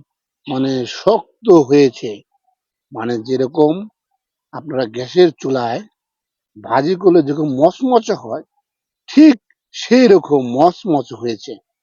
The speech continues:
আমরা এটা এক ঘন্টা যাবত এই মাছটা রোদে ভাজতেছি, এখন এইরকম হয়েছে।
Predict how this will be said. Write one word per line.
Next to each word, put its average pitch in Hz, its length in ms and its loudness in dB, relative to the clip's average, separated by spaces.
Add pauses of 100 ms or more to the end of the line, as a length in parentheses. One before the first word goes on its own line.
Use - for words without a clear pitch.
(340)
আমরা 127 200 -4
এটা 135 140 -4 (200)
এক 147 80 2 (200)
ঘন্টা 190 440 2 (140)
যাবত 135 320 -2 (460)
এই 127 160 -6
মাছটা 131 280 -2
রোদে 131 300 0
ভাজতেছি, 156 500 -10 (920)
এখন 151 280 -2 (140)
এইরকম 202 340 4 (120)
হয়েছে। 127 340 -8